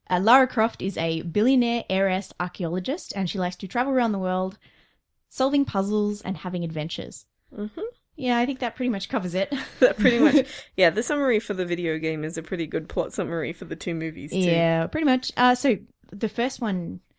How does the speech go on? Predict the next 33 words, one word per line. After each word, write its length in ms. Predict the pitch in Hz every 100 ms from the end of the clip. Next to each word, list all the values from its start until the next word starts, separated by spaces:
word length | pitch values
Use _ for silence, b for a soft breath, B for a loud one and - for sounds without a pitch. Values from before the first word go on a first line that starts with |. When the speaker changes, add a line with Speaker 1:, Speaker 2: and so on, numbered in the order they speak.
| _ _ b b b -
Speaker 1:
uh, 260 | 185 180 B B _ _
I 60 | 185
think 180 | 226 226
it's 160 | 208
her 60 | 220
father 320 | - 185 202
has 120 | 202
died 320 | 185 170 180 175
and 120 | 175
she 100 | 185
finds 320 | 165 165 170
a 40 |
clock 500 | - - 165 165 _
and 140 | 165 160
it 180 | 160 - B B -
Speaker 2:
Her 120 | 240
father 260 | 302 330 277
died 240 | 185 170
when 140 | 170 165
she 180 | 175
was 120 | 160 165
Speaker 1:
When 60 |
Speaker 2:
a 40 | 185
Speaker 1:
she 120 | 208
was 100 | 151
Speaker 2:
kid. 60 |
Speaker 1:
younger. 260 | 170 170 160
Speaker 2:
Um, 320 | 165 165 160 -
what 220 | 226 226
happens 400 | 214 202 190 175
is 220 | 170 -
it's 260 | 180 - 233
like 280 | 190 -